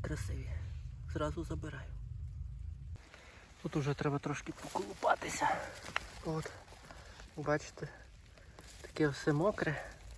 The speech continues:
а тут в травичці лисичечки ростуть. Так що їх треба потрошки позбирати і подивитися ще довкола.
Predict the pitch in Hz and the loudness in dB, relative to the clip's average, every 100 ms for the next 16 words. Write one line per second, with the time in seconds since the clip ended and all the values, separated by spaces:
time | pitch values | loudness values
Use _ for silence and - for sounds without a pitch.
0 | - - - 156 175 175 - - 143 165 | -12 -8 -4 0 2 0 -2 -2 2 4
1 | - - 170 - - - - - - - | 4 6 6 6 4 0 -14 -16 -16 -16
2 | - - - 156 - 160 - 160 - 170 | -18 -16 -2 -2 4 4 4 0 0 0
3 | 151 - - - - - - - - - | 0 -4 -14 -16 -14 -14 -14 -14 -16 -14
4 | - - - 156 165 - 131 131 131 - | -14 -6 2 4 4 0 0 0 0 -2
5 | - - - - - - - - - - | -2 -4 -8 -10 -10 -10 -8 -8 -8 -10
6 | - - - - - - - - - 139 | -10 -10 -10 -10 -12 -12 -10 -8 -4 -2
7 | - - 151 156 - - 143 143 - 147 | -2 -2 -2 -2 0 6 8 8 2 0
8 | - 143 - 160 208 - 175 - - - | 2 2 4 6 6 4 0 -2 -10 -12
9 | - - - - - - - - 139 151 | -12 -10 -10 -12 -12 -14 -6 0 2 2
10 | - 156 - 151 160 143 - 127 | 2 0 4 6 6 4 0 -2